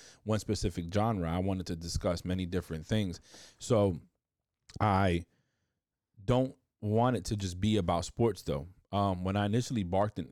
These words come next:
embarked in doing this and decided to dedicate time to it, I decided to do it based on the fact that I wanted to give people my unsolicited advice, my experience, and hopefully it would help you out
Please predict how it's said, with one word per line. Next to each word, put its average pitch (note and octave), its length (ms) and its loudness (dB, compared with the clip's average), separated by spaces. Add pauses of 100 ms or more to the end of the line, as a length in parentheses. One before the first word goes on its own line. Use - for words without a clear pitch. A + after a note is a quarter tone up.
(160)
embarked F#2+ 500 -2
in F2+ 140 -6
doing G2 240 0
this F2 220 -4
and E2 100 -6
decided F2 380 -2
to E2+ 80 -6
dedicate F2 480 -2
time F#2+ 300 -2
to D2+ 120 -4
it, D#2+ 140 -4 (480)
I F2+ 120 -2
decided G2+ 380 0
to E2+ 100 -2
do F#2+ 200 0
it F2+ 120 0
based F#2 260 -2
on E2 140 -2
the E2 80 -2
fact E2 380 -4
that E2 320 0
I F2 340 -2
wanted F2 340 -4
to - 100 -6
give F2 220 -4
people F2+ 280 -6
my E2+ 200 -4
unsolicited E2+ 600 -6
advice, D2+ 360 -8
my F2 200 -2
experience, F#2 540 -4
and - 100 -12
hopefully F2+ 320 -6
it D#2 60 -8
would - 100 -12
help F2+ 260 -6
you E2 140 -6
out D#2 180 -6